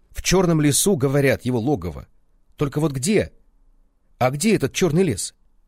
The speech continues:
«А вот с этих перелесков он и начинается», кивнул всё на тот же лесочек участковый. «И тянется, и тянется, бог весть куда, и вширь, и вглыбь. Так что, девушка, ходить далеко в лес за грибами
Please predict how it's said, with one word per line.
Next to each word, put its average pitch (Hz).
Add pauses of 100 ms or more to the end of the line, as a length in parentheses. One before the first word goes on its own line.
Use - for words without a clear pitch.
(640)
«А 131
вот 226
с -
этих 180
перелесков 151
он 160
и 156
начинается», 131 (680)
кивнул 117
всё 107
на 90
тот 135
же 117
лесочек 95
участковый. - (420)
«И 110
тянется, 202
и -
тянется, 156
бог 110
весть 123
куда, 85 (220)
и 156
вширь, 214
и 165
вглыбь. 98 (680)
Так 190
что, 147
девушка, 139
ходить 120
далеко 107
в 95
лес 123
за 90
грибами 151